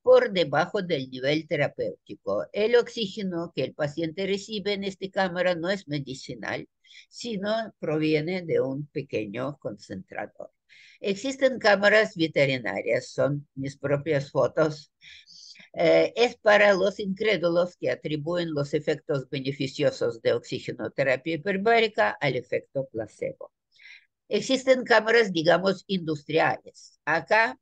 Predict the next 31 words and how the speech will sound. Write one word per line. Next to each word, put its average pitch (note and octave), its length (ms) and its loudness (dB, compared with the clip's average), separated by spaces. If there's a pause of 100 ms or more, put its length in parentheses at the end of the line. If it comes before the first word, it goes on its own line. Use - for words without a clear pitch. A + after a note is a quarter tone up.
(140)
con, D#3+ 420 -2 (120)
eh, C3+ 480 6 (800)
el D#3+ 180 2
círculo F3+ 540 4
rojo, F#3+ 580 6 (100)
yo D3+ 320 2
le D3+ 460 2
<clears throat> A3 440 -6 (1600)
Eh, E3 440 4
indiqué G3 600 2
dónde E3 360 -2
está E3+ 240 -2
la D#3+ 160 -2
cámara E3+ 340 -2
hiperbárica. G3 1080 -4
Esta A3 400 -4
se F#3+ 180 -8
encuentra F3 640 0
en E3 200 -2
la D#3+ 180 4
tuneladora, D3+ 1080 0
máquina E3 800 -4
que B2 160 -8
construye C3+ 640 -8
túneles. B2+ 640 -10
Esto C#3 280 -10
todo F3+ 300 -6
pasaba D3 480 -4
en A#2 120 -8
Buenos B2 380 -8
Aires. - 380 -16